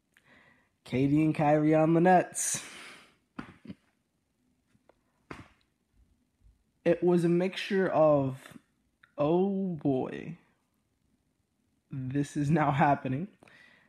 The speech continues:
My second thought was, "Oh, they're not even gonna be that good." K D's injured. Kyrie has been having a lot of troubles in Boston, and unless he has a playmaker like LeBron on his side, he really can't win.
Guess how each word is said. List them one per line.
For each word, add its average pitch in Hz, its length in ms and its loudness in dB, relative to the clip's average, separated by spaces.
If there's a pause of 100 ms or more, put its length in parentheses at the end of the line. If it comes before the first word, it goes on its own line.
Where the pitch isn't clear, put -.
(680)
My 165 380 2
second 214 520 0
thought 160 320 4
was, 139 520 -2 (400)
"Oh, 269 160 6
they're 220 120 2
not 226 200 4
even 202 180 0
gonna 196 160 2
be 175 120 2
that 151 220 4
good." 123 300 -4 (400)
K 180 200 4
D's 170 200 0
injured. 151 460 0 (720)
Kyrie 170 680 4
has 160 240 0
been 143 440 -2 (280)
having 156 220 0
a 160 40 0
lot 156 160 4
of 131 60 -2
troubles 175 320 2
in 180 100 2
Boston, 143 640 0 (380)
and 135 480 -4
unless 156 340 -2
he 185 60 0
has 170 160 2
a 165 40 0
playmaker 170 560 0
like 165 180 0
LeBron 160 360 0
on 156 160 0
his 156 140 -4
side, 143 480 2 (280)
he 170 280 -2
really 147 340 0
can't 143 400 -4
win. 101 240 -12